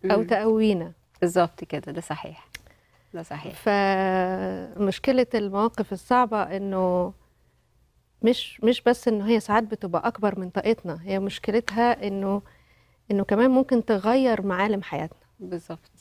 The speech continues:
Speaker 1: ممكن تخلينا ندخل كده في حتة، آه، ما نبقاش عارفين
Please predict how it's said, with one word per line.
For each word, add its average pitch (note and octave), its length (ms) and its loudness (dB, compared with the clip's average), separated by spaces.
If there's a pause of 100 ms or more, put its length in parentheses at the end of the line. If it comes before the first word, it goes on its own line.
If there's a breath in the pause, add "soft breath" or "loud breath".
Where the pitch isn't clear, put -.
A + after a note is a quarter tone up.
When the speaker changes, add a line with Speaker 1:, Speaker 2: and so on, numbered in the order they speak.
Speaker 1:
ممكن G#3 380 0 (120)
تخلينا G#3 460 2
ندخل A3+ 340 0
كده A3+ 260 -2
في - 100 -8
حتة، C4 500 0 (840)
آه، F#3+ 800 2 (140)
ما G3+ 100 2
نبقاش A3 300 0
عارفين B3 640 0